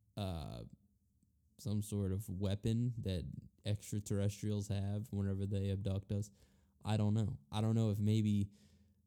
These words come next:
aliens watch you on Earth and they see whenever you're the most vulnerable and then they go ahead and take you right then. I don't know. I'm not saying I was abducted. I'm not saying I think I was abducted, but I'm not saying the opposite of either of those either.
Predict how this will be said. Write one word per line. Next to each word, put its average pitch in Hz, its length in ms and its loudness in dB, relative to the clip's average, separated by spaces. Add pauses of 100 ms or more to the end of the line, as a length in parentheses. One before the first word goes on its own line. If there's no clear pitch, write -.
(200)
aliens 110 440 2
watch 101 420 -4
you 110 220 2
on 104 140 2
Earth 123 320 0
and 95 140 0
they 98 120 2
see 101 420 0
whenever 101 300 2
you're 101 140 4
the 95 80 -4
most 101 260 0
vulnerable 107 680 2
and 95 80 -2
then 95 140 -2
they 87 80 -2
go 101 200 -2
ahead 107 200 0
and 98 180 -2
take 107 300 -4
you 110 120 0
right 110 220 0
then. 120 360 0 (1300)
I 104 160 0
don't 95 180 0
know. - 160 -10 (360)
I'm 113 120 0
not 110 200 0
saying 113 260 2
I 110 80 2
was 113 140 2
abducted. 110 540 0 (360)
I'm 104 60 -2
not 90 180 -2
saying 101 220 0
I 95 80 -2
think 160 260 -2
I 101 120 2
was 95 140 0
abducted, 98 520 -2
but 101 80 0
I'm 101 140 0
not 107 240 -2
saying 98 260 0
the 98 120 2
opposite 95 360 -2
of 95 60 -2
either 85 320 -4
of 85 100 -6
those 76 260 -8
either. 87 340 -6